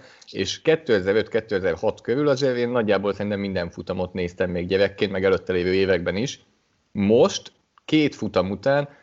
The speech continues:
már sokkal jobban végig tudtam mondani mind a húsz versenyző nevét, arcról fölismertem nagyjából mindenkit, tehát annyira jól építették föl,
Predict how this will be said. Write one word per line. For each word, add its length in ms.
már 240
sokkal 580
jobban 400
végig 300
tudtam 360
mondani 320
mind 220
a 60
húsz 220
versenyző 520
nevét, 320
arcról 480
fölismertem 600
nagyjából 440
mindenkit, 600
tehát 220
annyira 400
jól 360
építették 760
föl, 580